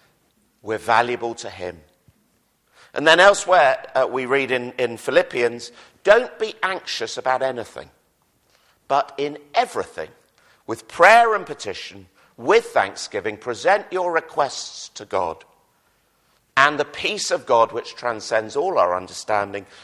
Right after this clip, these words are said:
will guard your hearts and minds in Christ Jesus." See, what we're doing when we're praying, we're handing over that anxious situation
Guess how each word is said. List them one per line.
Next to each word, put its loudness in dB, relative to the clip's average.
will -2
guard 4
your -4
hearts -6
and -14
minds -6
in -10
Christ -4
Jesus." -14
See, -6
what 6
we're 6
doing 2
when 0
we're 2
praying, 2
we're 2
handing -2
over -2
that 2
anxious -6
situation -6